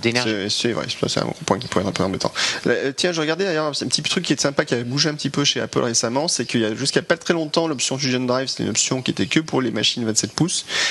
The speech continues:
Speaker 2: et maintenant en fait on peut même commander les
Speaker 1: Oui.
Speaker 2: machines vingt et un pouces avec, euh, une option S S D ou Fusion Drive, euh, en plus, ce qui est quand même plutôt une
Speaker 1: Mm.
Speaker 2: bonne chose. Euh, parce qu'Apple avait une tendance
Speaker 1: Ouais.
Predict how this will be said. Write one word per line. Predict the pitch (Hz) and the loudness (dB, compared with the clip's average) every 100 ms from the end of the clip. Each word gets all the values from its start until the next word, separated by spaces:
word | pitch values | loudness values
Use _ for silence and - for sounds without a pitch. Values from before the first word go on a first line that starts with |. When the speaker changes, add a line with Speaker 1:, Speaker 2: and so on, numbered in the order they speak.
| - | 0
Speaker 2:
et | 107 | 0
maintenant | 113 117 147 | 2 2 0
en | |
fait | 147 139 123 | 0 -2 0
on | |
peut | 113 | 0
même | 139 139 | 0 0
commander | 139 135 131 | 0 0 0
les | 135 | 0
Speaker 1:
Oui. | 117 | 0
Speaker 2:
machines | 135 - | -2 -2
vingt | 120 127 127 | 0 0 2
et | |
un | 117 | 0
pouces | 117 - 151 160 | -2 -2 0 0
avec, | 117 110 113 127 107 | 0 2 0 0 0
euh, | 101 | 0
une | 101 | 0
option | 104 - 123 | 0 0 0
S | 120 | 0
S | - 104 | 0 2
D | 120 127 | 2 2
ou | 123 | -2
Fusion | - 117 104 | 0 0 2
Drive, | 107 120 113 | 2 2 0
euh, | 104 95 | 0 0
en | - | -2
plus, | - 107 - - - - - | -2 -2 -2 -4 -4 -4 -2
ce | |
qui | - | 0
est | |
quand | 107 | 2
même | 107 101 | 2 -2
plutôt | - 113 | 0 0
une | 107 101 | 0 0
Speaker 1:
Mm. | 135 139 | 0 0
Speaker 2:
bonne | 98 | 2
chose. | - 95 101 - - - - - - | 2 0 -2 -6 -6 -4 -2 0 0
Euh, | 50 - 50 - | 0 0 -2 0
parce | - | 0
qu'Apple | 117 113 | 0 0
avait | 147 123 | 0 0
une | 123 | 0
tendance | 131 143 | 0 0
Speaker 1:
Ouais. | 135 | -2